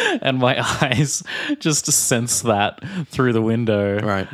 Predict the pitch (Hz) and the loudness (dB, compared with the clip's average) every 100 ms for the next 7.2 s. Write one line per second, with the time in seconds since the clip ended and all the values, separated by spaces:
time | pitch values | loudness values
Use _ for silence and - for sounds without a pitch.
0 | - 120 107 104 101 101 101 - 202 - | -10 -2 -2 0 0 0 -2 -2 -4 0
1 | 117 151 104 95 95 117 - 110 120 135 | 0 0 -2 -6 -6 -8 -4 -4 -4 -4
2 | 147 175 - 104 92 104 98 - - - | -2 -2 -2 -4 -4 -8 -8 -8 -12 -2
3 | 220 269 330 - 262 220 202 147 143 147 | -2 0 -2 2 2 2 2 2 4 4
4 | 123 117 117 131 127 147 - 127 127 139 | 2 0 -2 -2 0 0 0 0 2 2
5 | - 135 120 110 104 104 107 104 101 107 | 2 0 0 0 -2 0 0 0 0 -2
6 | 98 101 101 95 95 101 92 90 - 95 | -2 -4 -4 -6 -4 -4 -4 -6 -6 -4
7 | 98 147 | -4 -8